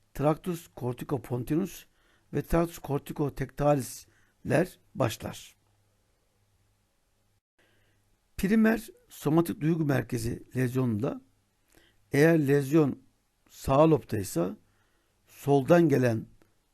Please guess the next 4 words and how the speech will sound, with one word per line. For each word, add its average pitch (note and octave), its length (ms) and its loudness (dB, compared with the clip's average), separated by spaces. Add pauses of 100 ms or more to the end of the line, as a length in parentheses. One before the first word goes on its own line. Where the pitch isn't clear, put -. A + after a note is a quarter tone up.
(360)
duyular B2 500 0 (800)
algılanamaz. A2 920 -2 (800)
Eğer C3 360 2
lezyon C#3+ 580 2